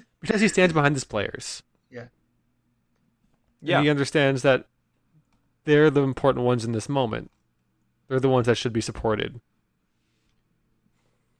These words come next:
Speaker 3: I,
Speaker 2: And
Speaker 3: I
Speaker 1: I
Speaker 3: th-
Speaker 1: just want to say, yeah.
Speaker 3: Go,
Speaker 2: Yeah.
Speaker 3: go ahead,
Speaker 2: Yeah.
Speaker 3: Sasha.
Speaker 1: I was gonna say, the last thing about this is, like, his message on his shirt, and this is the contradiction in it, it says, "End racism."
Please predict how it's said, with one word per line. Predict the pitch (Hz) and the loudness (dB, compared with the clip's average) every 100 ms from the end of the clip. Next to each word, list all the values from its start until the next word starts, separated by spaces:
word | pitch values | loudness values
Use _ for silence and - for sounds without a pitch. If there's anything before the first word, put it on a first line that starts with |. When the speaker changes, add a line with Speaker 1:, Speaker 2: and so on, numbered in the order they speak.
| _ _ _ _ _ _ _ _ | _ _ _ _ _ _ _ _
Speaker 3:
I, | 160 | -4
Speaker 2:
And | 139 | -4
Speaker 3:
I | 160 | -4
Speaker 1:
I | |
Speaker 3:
th- | 160 | -8
Speaker 1:
just | 165 175 | -6 -4
want | 160 | -4
to | 160 | -4
say, | - 147 - _ _ | -10 -14 -14 _ _
yeah. | - _ 123 | -20 _ -6
Speaker 3:
Go, | 151 | -4
Speaker 2:
Yeah. | 190 | -2
Speaker 3:
go | 147 | -2
ahead, | 123 110 | -2 -4
Speaker 2:
Yeah. | |
Speaker 3:
Sasha. | - 98 87 95 104 _ _ _ _ 143 | -8 -10 -10 -14 -16 _ _ _ _ -12
Speaker 1:
I | |
was | 160 | -6
gonna | 170 156 | -4 -4
say, | 135 | -4
the | 156 | -4
last | 165 160 | -2 -4
thing | 160 | -2
about | 147 143 | -2 -2
this | 147 | -4
is, | 151 151 | -4 -2
like, | 139 - | -4 -6
his | - | -4
message | 175 202 208 175 | -2 0 -2 -4
on | 170 | -2
his | - | -2
shirt, | 160 135 - - _ _ _ _ _ _ | 0 -2 -4 -14 _ _ _ _ _ _
and | 147 | -8
this | |
is | 170 | -6
the | 160 | -2
contradiction | - 156 139 143 - 127 | -2 -2 -2 -4 -4 -4
in | 127 | -6
it, | 123 | -6
it | 123 | -8
says, | 139 123 - | -6 -6 -8
"End | 139 131 | -10 -8
racism." | 113 - 120 123 | -10 -10 -12 -16